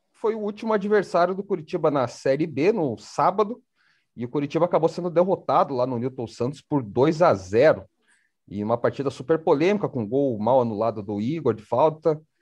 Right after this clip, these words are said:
que ele bateu a falta, foi autorizada e o juiz mandou voltar. E depois um pênalti também mal marcado, né, que a bola bate no Val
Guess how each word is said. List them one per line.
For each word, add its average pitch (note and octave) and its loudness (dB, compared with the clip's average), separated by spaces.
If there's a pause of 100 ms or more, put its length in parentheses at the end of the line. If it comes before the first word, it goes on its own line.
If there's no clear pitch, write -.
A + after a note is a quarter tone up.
(180)
que A#2 -10
ele G2+ -6
bateu G#2 -2 (100)
a F#2 -10
falta, D#3 2
foi C3+ 0
autorizada C3 0
e A#2+ -6
o G#2+ -8
juiz G#2+ -8
mandou A2 -2
voltar. C#3+ 0 (460)
E D#3+ -4
depois D3+ 2
um E3+ 0
pênalti D#3 0
também D3 -2
mal D#3 2
marcado, D3+ 2
né, A2+ -8
que - -14
a A2 -6
bola G#2+ 0
bate A2 -2
no B2 -4
Val E3 2